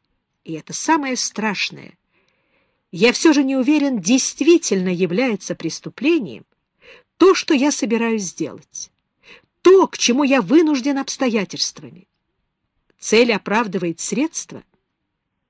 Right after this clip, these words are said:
Никогда не мог согласиться с такой постановкой вопроса. И к чему я пришёл?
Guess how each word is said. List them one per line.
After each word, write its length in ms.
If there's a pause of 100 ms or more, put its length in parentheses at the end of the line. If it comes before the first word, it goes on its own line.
(180)
Никогда 680
не 100
мог 180
согласиться 640
с 80
такой 260
постановкой 580
вопроса. 560 (800)
И 80
к 80
чему 380
я 180
пришёл? 580